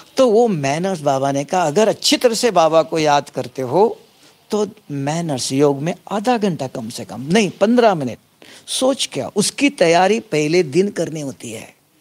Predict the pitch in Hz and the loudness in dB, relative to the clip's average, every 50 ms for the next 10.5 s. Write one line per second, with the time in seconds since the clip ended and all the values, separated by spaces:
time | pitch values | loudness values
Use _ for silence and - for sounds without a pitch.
0 | _ _ _ - - - - - _ 185 185 202 214 214 - - 185 170 175 185 | _ _ _ -18 -16 -16 -16 -4 _ 2 4 4 2 2 0 0 2 2 4 4
1 | 196 185 190 190 190 196 202 214 226 226 - - 156 151 165 156 139 - 226 233 | 4 4 4 4 4 4 4 2 0 0 0 0 2 2 2 0 -2 -2 -2 0
2 | - 240 240 262 269 294 254 170 127 135 127 - - 170 170 147 139 160 196 208 | 0 2 2 2 2 2 0 -2 -2 -6 -8 -4 -2 -2 -2 0 2 2 2 2
3 | 202 - - 185 185 214 247 233 156 131 131 - - 104 107 - 82 - - _ | 0 0 0 0 2 2 2 0 0 -2 -6 -10 -14 -14 -14 -14 -16 -20 -20 _
4 | _ _ _ _ _ _ _ _ _ _ - - - - - - - - 269 262 | _ _ _ _ _ _ _ _ _ _ -20 -18 -14 -14 -14 -8 2 4 4 6
5 | 233 202 190 175 151 175 180 175 165 139 131 131 156 180 180 139 101 90 - - | 6 4 2 2 2 2 2 2 0 0 -2 -4 -2 -2 -2 -4 -6 -10 -16 -20
6 | _ _ _ _ _ _ _ - - - - _ - 226 214 - - 190 170 170 | _ _ _ _ _ _ _ -20 -20 -20 -8 _ 0 0 0 2 2 2 4 4
7 | 175 214 226 220 220 196 185 175 190 175 156 - - - 277 - 240 220 - 202 | 4 4 2 2 0 0 0 0 0 0 -2 -2 -4 -4 -2 -2 -2 0 0 -2
8 | - - 214 196 185 - 165 147 147 143 143 - 139 127 127 - 135 135 135 127 | 0 0 0 0 0 0 -2 -2 -2 -4 -2 -2 -4 -4 -4 -4 -4 -4 0 4
9 | 160 196 226 240 233 - - - _ _ _ - 135 151 175 190 202 196 _ - | 4 4 4 4 0 -6 -16 -20 _ _ _ -14 -8 -6 -4 -4 -4 -6 _ -16
10 | _ - 160 151 147 143 175 175 160 | _ -10 -8 -6 -4 -4 -4 -4 -4